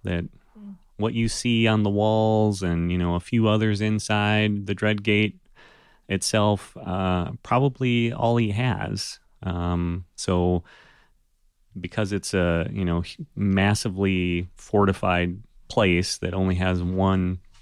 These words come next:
Speaker 1: entrance across this bridge, there's no way that you or Wolf Canute or anyone else can, you know, possibly take it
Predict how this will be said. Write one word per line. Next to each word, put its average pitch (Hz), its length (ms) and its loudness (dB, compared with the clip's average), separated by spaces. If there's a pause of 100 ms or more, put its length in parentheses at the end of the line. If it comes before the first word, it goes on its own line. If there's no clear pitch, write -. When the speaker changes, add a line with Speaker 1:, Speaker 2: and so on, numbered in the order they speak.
Speaker 1:
entrance 95 540 -2
across 92 380 -4
this 82 160 -4
bridge, 104 480 2 (640)
there's 92 160 0
no 107 160 4
way 98 260 4
that 85 240 2 (880)
you 104 380 0
or 85 160 2
Wolf 104 260 -2
Canute 98 380 2
or - 80 -2
anyone 95 300 4
else 104 300 2
can, 85 380 -2 (240)
you 87 120 -4
know, 82 160 -4
possibly 90 760 -2 (840)
take - 280 -4
it - 180 -4